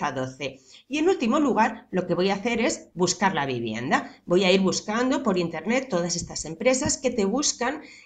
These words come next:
casa en otros lugares. O a lo mejor lo que voy a hacer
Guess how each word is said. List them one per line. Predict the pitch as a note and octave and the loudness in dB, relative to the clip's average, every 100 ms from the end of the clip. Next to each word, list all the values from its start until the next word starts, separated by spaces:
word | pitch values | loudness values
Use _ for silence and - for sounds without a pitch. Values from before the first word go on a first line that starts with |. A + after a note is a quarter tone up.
| _ | _
casa | B3 A#3 - C#4 - - | -2 0 4 4 4 -2
en | F3 F3+ | 0 0
otros | D#3+ D3 | -2 -6
lugares. | C#3+ D3 D3 C#3 B2+ - | -4 -2 0 0 -2 0
O | A3 | 2
a | |
lo | G3 | 2
mejor | D3+ - D#3+ | 0 -4 -4
lo | F3+ | -2
que | F#3 | 0
voy | F3+ F#3+ | 2 2
a | |
hacer | G#3+ C#4 - | 2 2 0